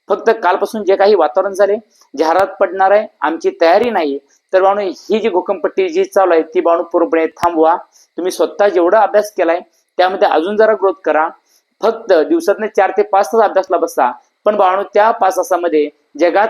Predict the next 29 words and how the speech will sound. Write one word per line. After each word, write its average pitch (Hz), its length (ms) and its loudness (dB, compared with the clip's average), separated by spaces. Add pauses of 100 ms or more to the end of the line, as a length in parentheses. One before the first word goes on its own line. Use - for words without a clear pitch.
(120)
काहीही 170 460 2
घडलं 208 420 2 (260)
तरी - 100 0
त्याचा 311 340 0
इफेक्ट 180 320 -4
तुमच्यावर 180 480 -2
होता 185 260 0
कामा 160 340 0
नये, 160 300 -2 (320)
अशा - 240 0
पद्धतीने 170 260 0
बाळांनो 156 180 0
तुम्ही 156 180 -4
अभ्यास 143 240 -4
करणं 147 220 -6
गरजेचं 135 380 -2 (460)
आहे. 147 280 0 (180)
आणि 170 200 2
जर 160 240 2
बाळांनो 196 220 0
तुम्ही 175 220 -6
जर 180 80 2
असा 156 220 -2
जर 196 100 0
अभ्यास 165 320 -2
केला 139 320 0 (340)
तर 180 80 2
शंभर 175 300 0
टक्के 160 420 2